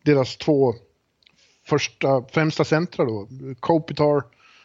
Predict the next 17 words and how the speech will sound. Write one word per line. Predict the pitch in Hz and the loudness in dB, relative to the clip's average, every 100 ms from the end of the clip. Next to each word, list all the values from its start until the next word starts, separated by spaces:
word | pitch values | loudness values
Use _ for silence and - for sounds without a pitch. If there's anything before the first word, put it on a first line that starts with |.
| _ | _
och | 143 131 - | -12 -8 -2
Jeff | 147 - | -2 0
Carter | 151 147 143 | 0 0 -2
som | - 135 120 123 _ - | -6 -6 -8 -12 _ -8
kom | 147 | -6
tillbaks | 131 139 139 | 0 2 2
för | - | 0
ett | 113 | 0
tag | 135 123 | 0 0
sedan | - 117 117 | -2 -4 -4
från | - 123 120 | -4 -4 0
långvarig | 131 139 139 135 123 | 2 4 4 4 2
skada. | - 135 147 127 110 _ - - | 2 0 2 0 -4 _ -20 -8
Det | 127 | -2
känns | 151 | 0
som | 147 143 | 2 2
de | 147 147 | 0 -2